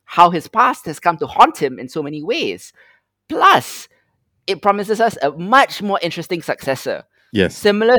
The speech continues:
Speaker 1: to how the Black Widow movies, uh, best parts was, you know, introducing Yelena as a more fun version of Natasha.
Speaker 2: Yes.
Speaker 1: This introduces Kate as a more fun version of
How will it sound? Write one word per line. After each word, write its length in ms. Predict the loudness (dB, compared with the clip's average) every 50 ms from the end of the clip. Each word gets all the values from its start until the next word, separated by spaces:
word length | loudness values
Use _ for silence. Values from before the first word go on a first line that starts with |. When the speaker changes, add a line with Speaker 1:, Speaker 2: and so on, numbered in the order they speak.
| 2
Speaker 1:
to 80 | 2 2
how 220 | 4 6 6 6
the 80 | 4 2
Black 180 | 2 2 2 2
Widow 480 | 0 -4 -2 -2 0 0 -2 -2 -4 -6
movies, 800 | -8 -8 -8 -8 -8 -10 -10 -8 -8 -10 -10 -12 -14 -18 -8 -4
uh, 100 | -2 -2
best 380 | 0 4 6 6 6 6 2 0
parts 400 | 4 4 4 4 2 -2 -12 -20
was, 460 | -16 -10 -8 -6 -4 -4 -6 -8 -10 -14
you 80 | -14
know, 160 | -12 -12 -12 -14 _ _ _ _ _ -12
introducing 540 | -12 -8 -8 -6 -6 -6 -6 -8 -8 -4 -2
Yelena 440 | -2 -2 0 0 0 0 0 0 0
as 140 | 0 -2 -4
a 40 | -6
more 160 | -6 -6 -6
fun 320 | -2 2 2 2 2 0
version 240 | -4 -6 -6 -8 -10
of 60 | -12 -12
Natasha. 520 | -10 -4 -2 -2 -2 -2 -4 -8 -8 -8 -6
Speaker 2:
Yes. 420 | -4 -2 -2 -2 -4 -8 -16 -20 _ _ _
Speaker 1:
This 260 | -8 -6 -4 -4 -4
introduces 800 | -4 -8 -6 -4 -6 -6 -6 -8 -10 -6 -4 -2 -2 -2 -4 -8 -14 -12
Kate 280 | -10 -8 -6 -6 -6 -6
as 160 | -6 -8 -8
a 20 | -8
more 180 | -10 -10 -6
fun 280 | 0 2 2 2 2 0
version 340 | -2 -2 -4 -6 -8 -8 -6
of 320 | -6 -6 -6 -8 _ _